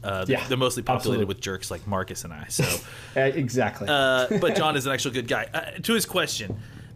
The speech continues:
Speaker 1: um, you know, I, I mean, I hate to see what Gallimore is looking like in practice if what, you know, compared to what we've seen trotted out at defensive tackle so far this season.
Speaker 2: I mean, it can't be that much worse, though, right?
Speaker 1: I, I mean, it could. I, I, it, it possibly
Speaker 2: I
Speaker 1: could. I mean, you have to think about, like,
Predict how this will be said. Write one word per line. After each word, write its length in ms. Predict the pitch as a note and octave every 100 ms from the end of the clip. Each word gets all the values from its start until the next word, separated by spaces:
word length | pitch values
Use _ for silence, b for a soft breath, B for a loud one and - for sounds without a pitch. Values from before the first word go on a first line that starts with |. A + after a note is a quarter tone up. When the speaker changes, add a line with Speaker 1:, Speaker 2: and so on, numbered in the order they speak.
| E3+
Speaker 1:
um, 480 | D#3+ D#3 C#3+ B2+ - -
you 140 | A3+
know, 200 | F#3+ D#3+
I, 260 | C#3+ C3+ - - - - - - - -
I 60 |
mean, 120 | G3
I 60 | G#3
hate 180 | A#3 A3+
to 80 | F#3+
see 160 | G#3+
what 140 | E3+ C3+
Gallimore 420 | C#3+ D#3 C#3 B2
is 140 | G#2+
looking 240 | B2 C3 A#2
like 180 | A2
in 80 | A2
practice 460 | A#2 A2+ A2+ A2 A2+
if 340 | G2 - -
what, 460 | A2+ A2 A2 A#2+ -
you 100 | B2+
know, 100 | G#2+
compared 460 | - C#3 D#3 C3
to 120 | C3 B2+
what 180 | A#2+
we've 180 | A#2 A2
seen 240 | - A#2+ A2
trotted 320 | A#2+ A2 G#2+
out 160 | G#2
at 80 | G#2
defensive 400 | G2 G2+ G#2+ G2
tackle 400 | - G#2 G2+ F#2
so 180 | - G2
far 240 | - F#2 F2
this 160 | -
season. 220 | - -
Speaker 2:
I 40 | C#3+
mean, 120 | F3+
it 120 | F3+
can't 180 | - A#3+
be 80 | G#3+
that 160 | F3+
much 160 | D#3+ B2+
worse, 320 | A#2+ F3 G#3
though, 180 | - A2+
right? 400 | G2+ A2 E3 -
Speaker 1:
I, 180 | C3+ E3+ D3
I 40 | D#3+
mean, 240 | E3+ E3
it 140 | D3 -
could. 480 | E3 B3 E3+ F#3+ - B2
I, 100 | C3
I, 80 | D3+
it, 260 | D3+ D#3+ D#3
it 120 | D#3
possibly 400 | F3+ B3+ A3+ F3
Speaker 2:
I 140 | B3+
Speaker 1:
could. 100 | B3+ G#3
I 20 |
mean, 140 | G#3+
you 60 | G3+
have 200 | B3+ C#4+
to 80 | A#3+
think 240 | - A3
about, 380 | G#3+ F3+ E3 C#3+
like, 260 | C#3 C3+